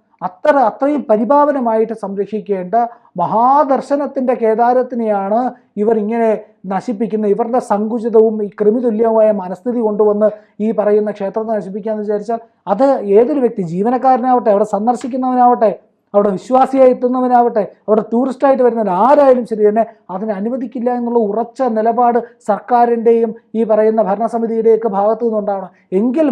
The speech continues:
മാത്രമേ ഈ മഹാക്ഷേത്രം, അതത്രയും പ്രധാനപ്പെട്ട രാജ്യത്തെ എട്ട് ക്ഷേത്രങ്ങളിൽ ഒന്നാണിത്.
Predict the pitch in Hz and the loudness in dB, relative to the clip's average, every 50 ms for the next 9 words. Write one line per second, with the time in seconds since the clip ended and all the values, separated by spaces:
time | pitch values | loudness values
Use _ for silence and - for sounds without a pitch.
0 | 226 214 202 208 208 208 202 196 196 202 214 214 - _ _ - 202 208 220 190 | 0 0 -2 -2 -2 -2 -2 -2 -2 -4 -6 -6 -8 _ _ -6 -4 -2 -2 -2
1 | 180 170 165 233 269 311 302 - - 220 214 214 - 202 185 156 143 _ _ _ | -2 -2 -2 0 -2 -2 -2 0 0 0 2 2 2 0 0 -2 -6 _ _ _
2 | _ _ _ _ _ _ - 180 185 196 190 190 - 220 247 254 214 - - - | _ _ _ _ _ _ -10 -6 -4 -4 -4 -2 0 2 2 2 0 -4 -6 -14
3 | _ _ _ _ _ _ _ _ _ _ _ - - 165 165 185 208 220 214 226 | _ _ _ _ _ _ _ _ _ _ _ -12 -10 -6 -4 -2 -2 0 0 0
4 | 196 220 202 180 180 180 190 202 208 202 185 170 - - _ - 233 220 - - | 0 0 0 -2 -2 -4 -6 -4 -4 -2 -4 -4 -8 -12 _ -2 -2 -2 -2 -4
5 | - 180 180 180 196 202 202 202 202 196 180 175 175 180 180 170 160 139 135 | -8 -8 -8 -6 -6 -6 -6 -6 -6 -6 -6 -6 -8 -10 -10 -12 -12 -16 -20